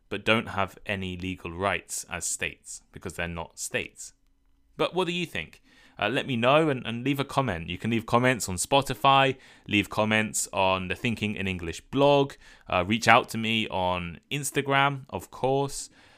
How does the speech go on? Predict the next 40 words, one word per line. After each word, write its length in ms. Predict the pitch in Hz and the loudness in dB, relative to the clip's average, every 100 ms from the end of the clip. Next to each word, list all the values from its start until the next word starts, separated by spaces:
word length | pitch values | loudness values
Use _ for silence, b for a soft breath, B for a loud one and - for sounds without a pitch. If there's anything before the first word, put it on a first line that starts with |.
| b | b
Um, 180 | 92 98 | -12 -8
and 200 | - 117 | -2 0
if 160 | 131 - | -2 0
you 80 | 135 | 2
want 200 | 131 135 | 2 0
to 100 | 110 | -2
support 420 | - - 147 123 | -4 0 2 2
the 80 | - | 2
podcast, 760 | - 135 - 127 127 120 - - _ | 4 4 4 4 4 4 -6 -16 _
I'd 160 | 101 95 | -6 2
really 280 | 113 107 | 2 4
appreciate 680 | 95 - 127 117 123 120 120 | 2 0 -2 0 2 2 2
it. 240 | 127 123 B B B _ | 4 2 B B B _
And 160 | 143 147 | 0 2
you'd 120 | 143 | 4
also 240 | 143 139 | 2 2
be 100 | 127 | 0
helping 380 | 110 110 107 101 | 0 2 2 0
yourself, 600 | 90 85 90 76 - - _ | -2 -4 -4 -6 -10 -20 _
right? 240 | 92 127 | 0 0
We 100 | 110 | 0
have 140 | 98 - | -8 -4
conversation 640 | 123 110 - 131 127 123 | -2 -2 2 4 4 -2
clubs 540 | - 120 117 - - - _ | 2 4 4 2 -8 -12 _
six 240 | - 113 | -6 -6
times 260 | - 98 92 | -2 -2 -2
a 40 | 98 | -2
week. 340 | 135 123 - _ _ | -2 -4 -8 _ _
You 100 | 110 | -8
can 160 | - 104 | -6 -2
join 380 | 110 110 107 104 B B | 2 2 0 -4 B B
by 100 | - | -6
clicking 280 | 98 110 104 | -4 -4 -6
the 80 | 95 | -4
link 260 | 98 101 - | -4 -4 -6
in 120 | 90 | -8
the 60 | |
description 680 | 92 - - 127 - 117 113 b b b | -8 -6 -4 -4 -2 -4 -4 b b b
for 160 | - | -10
Patreon. 600 | 95 - 127 - 113 110 | -4 0 0 0 -2 -2